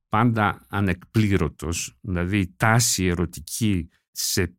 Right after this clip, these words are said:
πηγαίνει προς αυτό που αποζητάς αλλά δεν το έχεις, με την ίδια έννοια και η γνώση θα έπρεπε να λειτουργεί έτσι. Να στραφείς προς τη γνώση και τη σοφία, επειδή ακριβώς δεν την έχεις, έτσι. Ο φιλόσοφος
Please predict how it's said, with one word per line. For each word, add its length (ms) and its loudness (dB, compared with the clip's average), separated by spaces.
πηγαίνει 720 2
προς 260 0
αυτό 400 -2
που 680 -4
αποζητάς 800 0
αλλά 200 2
δεν 160 2
το 100 4
έχεις, 640 0
με 80 0
την 140 2
ίδια 260 4
έννοια 160 4
και 140 0
η 40 4
γνώση 360 4
θα 100 0
έπρεπε 280 -2
να 60 2
λειτουργεί 400 0
έτσι. 560 0
Να 420 -4
στραφείς 800 -2
προς 280 -2
τη 100 -8
γνώση 400 0
και 120 -6
τη 140 -8
σοφία, 440 -2
επειδή 320 -2
ακριβώς 260 -2
δεν 140 2
την 160 2
έχεις, 320 0
έτσι. 240 -2
Ο 40 2
φιλόσοφος 640 -2